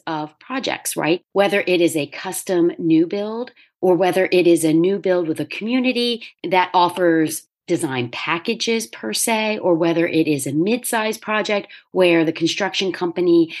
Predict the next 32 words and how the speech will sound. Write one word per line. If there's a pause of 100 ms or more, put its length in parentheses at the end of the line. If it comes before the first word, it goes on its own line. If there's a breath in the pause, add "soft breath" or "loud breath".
(140 loud breath)
has
their
own,
quote,
project
manager, (280 soft breath)
or
whether
it's
one
you're
managing
on
your
own,
building
the
team, (380 loud breath)
right?
So
there
are
basically
four
different
types
of
projects (300 loud breath)
that
an
interior
designer